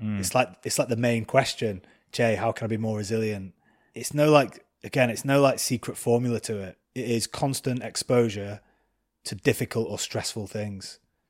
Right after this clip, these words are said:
Speaker 2: People say, like, "Why'd you get in the bin?" I'm like, "'Cause it makes me more resilient."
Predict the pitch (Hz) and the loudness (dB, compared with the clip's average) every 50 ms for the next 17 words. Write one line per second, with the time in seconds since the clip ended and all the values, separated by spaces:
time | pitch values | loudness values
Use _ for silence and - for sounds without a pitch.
0 | _ _ - - 143 123 123 120 - - 123 113 110 113 113 110 113 117 107 110 | _ _ -6 -2 -2 -2 -2 -2 -2 0 0 0 0 0 -2 -2 -2 -4 -4 -4
1 | 110 107 110 101 104 90 120 117 120 117 104 87 - _ _ _ _ _ _ _ | -4 -4 -4 -4 -4 -4 -2 -2 -2 -2 -4 -8 -12 _ _ _ _ _ _ _
2 | _ - 113 110 117 120 107 - - - 123 131 143 135 - - 135 123 120 113 | _ -10 -6 -4 -2 -2 -2 -4 -6 -4 -2 -2 -2 -2 -2 -2 -2 0 0 0
3 | 107 104 98 123 127 139 135 113 101 95 90 | -2 -2 -2 -2 0 2 2 0 0 -4 -8